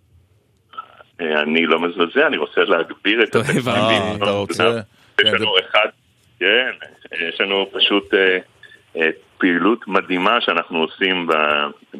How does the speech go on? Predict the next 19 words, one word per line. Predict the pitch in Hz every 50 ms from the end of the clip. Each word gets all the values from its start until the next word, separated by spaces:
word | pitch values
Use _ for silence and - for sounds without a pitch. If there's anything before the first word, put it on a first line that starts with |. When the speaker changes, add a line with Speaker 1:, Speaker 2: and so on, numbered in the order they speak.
| 67
Speaker 1:
ב-, | - 71 71 71 71 71 69 69 69 69 67 67 65 -
בשיתוף | - - 78 - - 76 - -
פעולה | 85 80 80 85
בינלאומי, | 85 - 87 85 85 82 82 82 82 90 110 113
והלוואי | 98 85 78 73 71 73 76 104 113 117 113
שהיה | - - 78 78
לנו | 80 80 76 73 67
באמת, | 78 76 80 85 76 - _ _ -
אה, | 78 76 73 73 - _ _ _ -
Speaker 2:
יפה. | - 170 190 185 - - 247 262 - 180
Speaker 1:
דברים | 175 175 - _ _ _ _ - _ _ _ _ -
מלא | 78 78 80 80
לעניין | 76 73 69 69 69 67 65 64
הזה. | - - -
אבל | - 80 82 -
לחזור, | - - 87 120 127 139 - -
אבל | 90 92 92
לחזור | 92 - 98 87 117 120 127
לעניין | 123 110 104 98 98 104 110 113 117